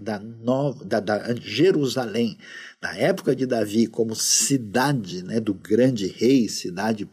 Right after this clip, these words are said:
proclamada, Deus escolhe a cidade para colocar ali o seu nome, como depois você vê um desdobramento da redação,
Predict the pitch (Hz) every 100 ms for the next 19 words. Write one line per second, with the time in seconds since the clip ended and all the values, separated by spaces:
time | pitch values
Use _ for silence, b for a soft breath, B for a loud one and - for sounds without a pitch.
0 | - 131 127 - 107 85 113 131 113 95
1 | 85 110 110 95 - 113 127 110 95 B
2 | B B B - 104 98 98 117 110 113
3 | 104 - 104 - 101 98 104 104 - 113
4 | 101 131 185 110 - B B B B _
5 | 180 196 196 180 175 - 151 156 151 156
6 | - 123 135 147 143 185 135 160 160 131
7 | 120 113 117 113 107 107 117 101 104 -
8 | 101